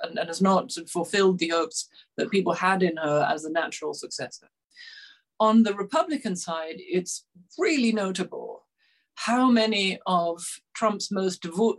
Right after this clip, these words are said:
devoted supporters, both in office and afterwards, have suddenly, um, distanced them-, themselves from him.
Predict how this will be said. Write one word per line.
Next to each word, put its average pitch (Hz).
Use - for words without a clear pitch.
devoted 196
supporters, -
both 185
in 214
office 180
and 175
afterwards, -
have 202
suddenly, 180
um, 156
distanced 180
them-, 113
themselves 139
from 135
him. -